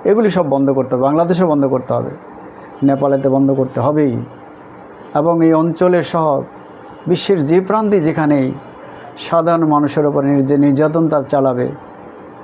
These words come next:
তার সরকার, সকল সরকারকে এই বিষয়গুলো আমলে নিয়ে চলতে হবে। আমি ডিবেট উইথ রানা চ্যানেলের পক্ষ থেকে আপনাদের আবারও স্বাগত, শুভেচ্ছা জানাচ্ছি।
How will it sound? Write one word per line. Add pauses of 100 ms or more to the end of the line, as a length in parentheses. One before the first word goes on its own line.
(300)
তার
সরকার, (800)
সকল
সরকারকে
এই
বিষয়গুলো
আমলে
নিয়ে (440)
চলতে
হবে। (1000)
আমি
ডিবেট
উইথ
রানা
চ্যানেলের
পক্ষ
থেকে
আপনাদের
আবারও
স্বাগত,
শুভেচ্ছা
জানাচ্ছি।